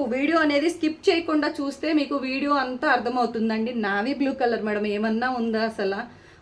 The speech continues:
బ్లౌజ్ చూడండి, అసలు వెయ్యికి మూడు చీరలు అంటే కళ్ళు మూసుకొని తీసుకోవచ్చండి, అంత బాగున్నాయి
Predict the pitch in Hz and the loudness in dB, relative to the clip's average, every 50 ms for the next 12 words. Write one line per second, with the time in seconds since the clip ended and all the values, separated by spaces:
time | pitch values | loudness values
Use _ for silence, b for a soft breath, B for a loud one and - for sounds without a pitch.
0 | - - 226 233 233 240 240 214 240 262 247 240 240 233 226 220 226 254 269 - | -4 2 4 4 6 4 2 2 2 2 2 4 2 2 0 -2 -4 -4 -6 -10
1 | - - - 202 202 - 233 214 214 208 214 202 196 214 226 254 262 302 349 349 | -12 -8 -6 -6 -6 -2 -2 -2 0 0 -2 0 2 4 4 6 6 6 6 6
2 | 370 349 285 277 269 269 277 269 - 277 269 277 285 269 262 269 254 254 - - | 6 4 4 4 2 0 0 -2 -4 -4 -2 0 0 0 0 -2 -4 -6 -4 -2
3 | 254 233 247 269 285 269 269 269 285 277 - - 294 285 262 247 247 240 - - | -2 0 0 0 -2 -2 -2 -4 -6 -6 -4 -2 -2 -2 -2 -4 -8 -8 -6 -2
4 | 247 233 220 220 - 254 220 196 202 202 233 311 403 - - B B B B B | 0 0 0 -2 -4 -6 -4 0 0 0 0 0 -2 -6 -10 B B B B B
5 | B B B B 214 226 220 226 254 247 240 233 220 226 233 240 240 226 226 262 | B B B B -4 -4 -2 0 0 0 2 2 2 2 0 0 0 -2 -2 -2
6 | 339 - - | -2 -4 -6